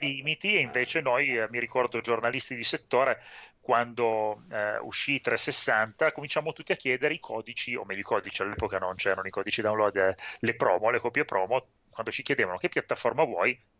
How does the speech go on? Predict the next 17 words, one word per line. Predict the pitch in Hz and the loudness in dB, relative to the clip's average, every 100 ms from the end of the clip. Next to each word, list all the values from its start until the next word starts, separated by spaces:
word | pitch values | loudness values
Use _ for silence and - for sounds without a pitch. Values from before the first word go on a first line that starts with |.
| _ | _
"Xbox | - - 92 - | -8 -6 -4 -2
trecentosessanta", | 110 143 - 90 113 - - - - - | -2 0 -2 0 -2 -4 -12 -16 -20 -6
perché | 101 - | -6 0
era | 113 107 | 0 2
sempre | - 113 123 | 0 0 0
la | 117 | 0
piattaforma | 110 - - 98 120 | -2 -6 -4 -2 -2
più | 117 110 | -6 -6
performante, | 107 95 131 123 104 104 117 | -8 -4 0 0 2 0 -2
o | 95 | -8
comunque | 101 117 113 | -8 -8 0
quella | 131 127 | 2 2
che | 107 | 0
sapevi | 113 143 127 113 - - - | 0 0 0 -2 -10 -16 -2
a | 120 | -2
colpo | - 175 - | 2 0 0
sicuro | 139 151 151 160 151 | -6 -6 -2 2 2